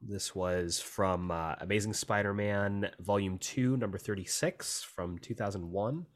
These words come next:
written by J. Michael Straczynski, art by John Romita Junior, once again. Um,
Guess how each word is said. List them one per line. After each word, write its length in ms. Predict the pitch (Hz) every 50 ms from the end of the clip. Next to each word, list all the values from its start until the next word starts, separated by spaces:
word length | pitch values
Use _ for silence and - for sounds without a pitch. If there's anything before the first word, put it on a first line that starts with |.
| - - - - - - -
written 180 | 127 131 127
by 120 | 117 123 120
J. 160 | 113 123 117
Michael 280 | 107 107 107 101 107 95
Straczynski, 720 | - - 107 90 - - 131 131 - - - 135 127 123 -
art 280 | - 95 98 104 104 - -
by 320 | - 98 95 92 90 87 90
John 180 | 78 92 85
Romita 320 | 87 87 87 92 85 85 82
Junior, 420 | 87 101 120 135 139 143 151 147
once 260 | 127 101 95 80 -
again. 500 | - 90 87 127 135 147 160 175 190 185 - - - - - - - - - -
Um, 680 | 110 107 107 104 98 92 90 85 85 82 85 90